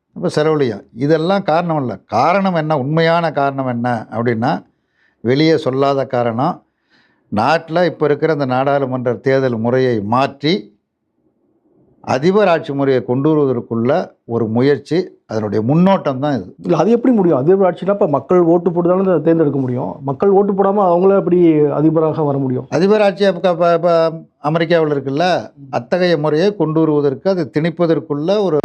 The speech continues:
Speaker 1: முதல் முயற்சி இது.
Speaker 2: ம், ம்.
Speaker 1: இந்த முயற்சியில வெற்றி பெற்றா அடுத்தது அதை நோக்கி தான் அவங்க போகாங்க. ஏன்னா இப்ப ஒன்றியத்துல ஆட்சி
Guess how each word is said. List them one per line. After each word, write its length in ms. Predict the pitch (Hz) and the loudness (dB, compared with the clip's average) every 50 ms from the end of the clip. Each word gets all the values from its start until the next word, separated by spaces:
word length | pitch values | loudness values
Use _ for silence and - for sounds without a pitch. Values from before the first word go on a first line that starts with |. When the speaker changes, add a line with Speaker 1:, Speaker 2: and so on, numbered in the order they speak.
| 135 101 | 0 0
Speaker 1:
முதல் 320 | 110 135 160 185 208 202 | 0 0 2 2 2 2
முயற்சி 360 | 160 165 170 180 165 - 170 | 2 2 0 0 0 0 -2
இது. 180 | 151 123 98 98 - _ _ _ | -2 -2 -4 -8 -16 _ _ _
Speaker 2:
ம், 320 | _ 143 135 131 120 117 131 135 | _ -8 -8 -8 -8 -10 -10 -10
ம். 200 | 131 127 120 123 131 135 139 - | -10 -10 -10 -12 -14 -16 -18 -8
Speaker 1:
இந்த 240 | - 185 185 185 185 | -2 0 2 2 2
முயற்சியில 400 | 175 175 185 180 180 196 196 185 | 2 0 -2 0 0 2 2 2
வெற்றி 200 | 175 165 - 170 | 2 2 0 0
பெற்றா 260 | 156 147 - - 208 | -2 0 0 2 0
அடுத்தது 600 | 196 170 156 143 156 156 156 156 165 160 147 123 | 2 2 0 0 0 0 0 2 2 2 2 2
அதை 160 | 120 127 139 139 | 0 0 0 0
நோக்கி 240 | 135 135 131 123 | -2 -2 -2 -2
தான் 160 | 139 160 160 143 | -2 -2 -2 -2
அவங்க 120 | 123 104 - | -4 -6 -4
போகாங்க. 400 | 120 123 127 127 120 104 98 95 - _ _ _ _ _ 127 139 | -2 0 0 0 -2 -4 -4 -8 -16 _ _ _ _ _ -2 0
ஏன்னா 320 | 151 165 165 160 156 139 127 131 151 175 196 208 196 151 - _ _ _ _ _ _ _ _ _ _ _ _ _ _ _ _ | 0 0 0 0 0 0 0 0 -2 -2 -4 -6 -10 -14 -18 _ _ _ _ _ _ _ _ _ _ _ _ _ _ _ _
இப்ப 260 | _ _ _ 139 127 127 120 123 120 | _ _ _ -2 -2 0 0 0 0
ஒன்றியத்துல 1000 | 123 135 147 147 156 156 156 151 147 147 143 143 143 139 139 139 - 143 139 135 135 | 0 -2 0 0 0 2 2 2 2 2 2 2 2 0 -2 -4 -4 -2 0 0 2
ஆட்சி 320 | 131 139 139 135 - 147 | 0 0 -2 -4 -4 -2